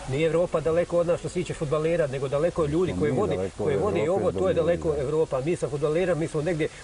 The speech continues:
Speaker 1: u vrhu Evrope." I evo sad je ta dokazivanje sa, sa, sad,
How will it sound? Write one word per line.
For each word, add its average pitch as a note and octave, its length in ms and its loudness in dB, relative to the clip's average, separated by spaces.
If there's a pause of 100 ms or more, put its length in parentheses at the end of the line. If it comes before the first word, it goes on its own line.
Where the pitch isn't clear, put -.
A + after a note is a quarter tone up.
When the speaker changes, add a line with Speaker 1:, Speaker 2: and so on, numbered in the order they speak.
Speaker 1:
u C#3 60 -2
vrhu F3 240 2
Evrope." C#3+ 440 -2 (300)
I B2 80 -2
evo E3+ 200 4
sad G3 220 -2
je E3 60 0
ta F3+ 180 2
dokazivanje D#3 640 0
sa, C3 120 -10 (200)
sa, C#3 120 -2 (240)
sad, E3+ 140 2